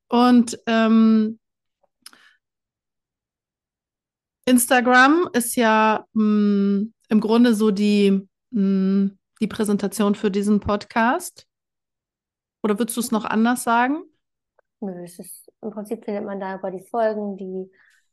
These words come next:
Speaker 2: eben da so ein bisschen aufgeführt sind, auf jeden Fall. Mhm.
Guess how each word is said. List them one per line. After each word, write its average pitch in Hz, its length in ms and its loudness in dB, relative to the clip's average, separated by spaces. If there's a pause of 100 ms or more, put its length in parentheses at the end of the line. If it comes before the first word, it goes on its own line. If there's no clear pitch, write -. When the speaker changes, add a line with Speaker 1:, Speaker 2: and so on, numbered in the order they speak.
(320)
Speaker 2:
eben 190 220 -4
da 190 160 -4
so 190 80 -12
ein 185 60 -10
bisschen 180 200 -14
aufgeführt - 560 -16
sind, 190 320 -20
auf 202 200 -20
jeden 180 180 -18
Fall. 175 280 -20 (280)
Mhm. 247 200 -8